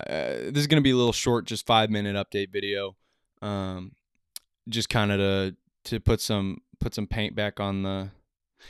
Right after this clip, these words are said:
you know, I don't, I don't really know what I was about to say there. I, I was, <laughs> I was trying to make up some kinda analogy.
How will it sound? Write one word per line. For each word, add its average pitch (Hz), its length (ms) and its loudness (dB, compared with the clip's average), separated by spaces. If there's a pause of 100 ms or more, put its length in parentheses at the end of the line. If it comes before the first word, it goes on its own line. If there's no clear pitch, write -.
(140)
you 127 100 4
know, 131 100 6
I 113 80 6
don't, 120 180 6
I 120 80 6
don't 117 140 8
really 117 160 10
know 113 160 10
what 107 120 8
I 107 60 8
was 104 260 0
about 107 140 2
to 107 60 0
say 113 220 4
there. 95 260 0
I, 85 180 -2
I 104 40 0
was, 104 280 -4 (140)
<laughs> - 160 -20
I 110 180 0
was 147 120 8
trying - 280 6
to 120 60 8
make 107 260 4
up 110 140 -2
some 113 160 -2
kinda 104 240 0
analogy. 101 500 0